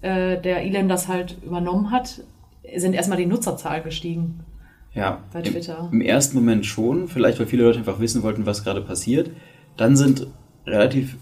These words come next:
Speaker 2: zügig viele Leute abgesprungen und, also ich meine, da gab's dann ja so Aussagen von wegen, ja, ja, alle Leute, die jetzt gehen, sind alle Bots, die wir gerade ausradiert haben mit
Speaker 1: Mhm,
Speaker 2: unseren neuen Änderungen.
Speaker 1: natürlich.
Speaker 2: Aber, ähm, ich kenn auch einfach so viele Leute vo-, aus meinem Netzwerk, die dann da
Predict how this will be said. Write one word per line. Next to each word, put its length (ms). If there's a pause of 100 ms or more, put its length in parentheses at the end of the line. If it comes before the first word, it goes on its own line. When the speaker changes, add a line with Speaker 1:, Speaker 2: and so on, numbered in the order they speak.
(400)
Speaker 2:
zügig 460
viele 200
Leute 260
abgesprungen 640 (260)
und, 220 (140)
also 160
ich 60
meine, 240 (560)
da 80
gab's 260
dann 100
ja 100
so 100
Aussagen 440
von 80
wegen, 120
ja, 120
ja, 120
alle 240
Leute, 200
die 120
jetzt 220
gehen, 260
sind 220
alle 340
Bots, 440
die 180
wir 220
gerade 260
ausradiert 420
haben 180
mit 80
Speaker 1:
Mhm, 40
Speaker 2:
unseren 220
neuen 220
Änderungen. 340 (160)
Speaker 1:
natürlich. 120 (460)
Speaker 2:
Aber, 520
ähm, 300
ich 140
kenn 140
auch 100
einfach 160
so 120
viele 220
Leute 300
vo-, 420
aus 220
meinem 240
Netzwerk, 460
die 100
dann 240
da 300